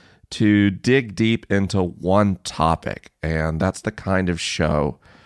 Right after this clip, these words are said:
we're going to have today. And if you notice the title of this episode in your podcast player,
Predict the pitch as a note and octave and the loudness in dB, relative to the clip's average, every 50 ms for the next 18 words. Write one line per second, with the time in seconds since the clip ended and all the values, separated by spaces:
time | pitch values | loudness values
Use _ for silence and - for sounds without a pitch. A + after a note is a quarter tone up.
0 | _ _ _ _ _ - - G2+ F#2+ F#2 F2+ F#2+ F2 F2+ F2 E2+ F2 F2+ - - | _ _ _ _ _ -4 0 2 2 2 2 2 2 2 0 0 -2 -6 -6 -4
1 | - E2+ E2 D#2+ D#2+ E2 - - E2+ C2+ A1+ F2 E2+ E2 D#2 C#2+ C#2 - - D#2 | -2 0 0 0 -2 -4 -6 -8 -8 -4 -2 0 2 2 2 0 0 -2 -2 -2
2 | E2 D#2+ - - F2+ F#2+ F2+ - - - F#2 F#2+ G2 F#2+ G2 G#2+ C3 F3+ G#3 G3 | -2 -2 -2 -2 0 0 -2 -2 -4 -4 -2 0 2 2 4 4 4 4 4 2
3 | F#3 - - - F#3 - _ - - - C#3+ C#3+ E3+ F3 F3 B2+ F#2+ D2+ - - | 0 -2 0 -2 -4 -4 _ -8 -8 -4 -2 -2 0 0 2 2 2 0 0 -4
4 | _ _ - - - - _ _ - - A2 G#2+ G#2 G#2 A2 G#2+ - - - G2 | _ _ -20 -20 -20 -20 _ _ 0 0 2 2 2 0 0 0 0 -2 0 0
5 | G2 - G#2+ G#2 - - G2+ G2+ G2 - - - G#2 A2 B2 A#2 A2 G#2 - - | 0 0 -2 -4 0 2 2 2 2 0 0 0 0 0 2 0 0 -2 -2 0
6 | - G2+ G2+ F2 - - F2 F2 F2 F2 - - - _ - - - D#3+ F3 E3 | 0 2 2 0 -2 -2 0 0 0 0 -2 -8 -16 _ -12 -4 0 0 2 4
7 | A2+ E2+ D#2+ D2 - | 4 2 2 0 -2